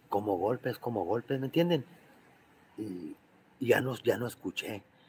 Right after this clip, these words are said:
A lo mejor puede ser posible que me encuentre alguien allá adentro por esa cuestión de que,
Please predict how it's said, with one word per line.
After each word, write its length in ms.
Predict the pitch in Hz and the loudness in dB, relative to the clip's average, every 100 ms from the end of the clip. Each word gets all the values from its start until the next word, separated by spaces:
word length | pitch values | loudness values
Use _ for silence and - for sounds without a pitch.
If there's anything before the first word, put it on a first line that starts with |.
| - - - | -20 -20 -8
A 160 | - 110 | 4 6
lo 140 | 110 | 6
mejor 500 | 104 107 - 98 135 | 4 0 6 8 8
puede 260 | - 120 131 | 8 6 6
ser 180 | - 127 | 2 -4
posible 560 | 135 123 127 135 147 - - _ _ _ _ _ _ _ _ _ _ _ - | -4 -6 -8 -8 -10 -14 -20 _ _ _ _ _ _ _ _ _ _ _ -8
que 120 | 107 | -6
me 100 | 104 | -4
encuentre 440 | 90 98 95 95 104 | 0 0 0 2 2
alguien 280 | 104 117 | 4 2
allá 160 | 95 90 | 4 4
adentro 480 | 95 101 107 110 110 - - - - - | 4 2 -2 -4 -6 -12 -20 -20 -20 -6
por 140 | - 95 | 4 6
esa 160 | 101 | 6
cuestión 420 | 117 101 - 95 101 | 2 0 2 -2 -2
de 100 | 107 | -4
que, 200 | 101 | -6